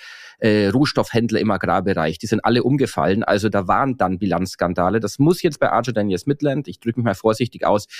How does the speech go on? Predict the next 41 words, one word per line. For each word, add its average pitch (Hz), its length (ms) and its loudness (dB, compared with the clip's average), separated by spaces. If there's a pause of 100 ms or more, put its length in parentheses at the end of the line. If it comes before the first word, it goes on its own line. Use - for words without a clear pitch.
(340)
müssen 135 220 4
wir 127 120 2
abwarten, 131 380 0
was 107 120 -2
da - 80 -4
einfach 98 300 -4
rauskommt. 156 520 0
Aber 127 120 0
das 117 160 -4
kann 139 220 0
schon, 156 400 0
äh, 143 260 0
könnte 185 420 0
schon 160 380 0
eine 127 80 -2
handfeste 131 540 -2
Geschichte 113 480 -2
werden. 113 340 0
Also 107 360 0
von 107 200 -2
daher 123 420 2 (540)
breit 127 360 0
über 160 180 2
den 143 160 0
E 123 140 0
T 120 120 -2
F, - 300 -2
dann 123 120 0
ist 113 120 -2
man 131 100 2
vor 117 120 0
diesen 123 260 0
Risiken 120 380 -2
gefeit. 95 480 0
Und 120 100 0
was 135 140 0
ich 135 60 -4
noch 120 180 -2
anmerken 120 560 -2
kann 180 400 -2
für 151 500 2